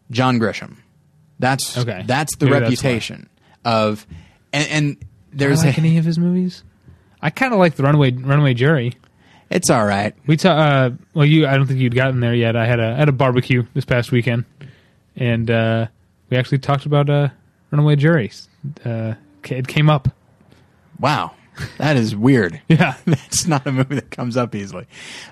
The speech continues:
Speaker 1: But, uh, I'll, I'll make reference to a scene in, uh, Third Rock from the Sun,
Speaker 2: Uh-huh.
Speaker 1: where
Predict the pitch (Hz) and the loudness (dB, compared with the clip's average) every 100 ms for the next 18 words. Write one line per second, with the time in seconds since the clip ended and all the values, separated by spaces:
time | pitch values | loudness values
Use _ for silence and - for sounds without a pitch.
0 | 139 151 143 - _ _ _ _ _ _ | 2 2 2 -4 _ _ _ _ _ _
1 | _ 135 135 127 143 147 143 147 151 139 | _ 0 2 2 2 2 2 2 2 0
2 | 139 131 - 131 117 - 127 123 120 - | 0 -2 0 0 0 0 2 2 0 -4
3 | 120 117 113 113 110 107 104 - - 147 | -6 -4 -2 -2 -4 -4 -6 -10 0 2
4 | 143 143 131 - 131 120 110 - 117 78 | 2 2 0 -2 -4 -2 -2 -2 -2 -2
5 | - _ _ _ _ _ _ _ _ 143 | -12 _ _ _ _ _ _ _ _ -4
6 | 127 131 123 123 120 120 | -2 2 4 4 2 0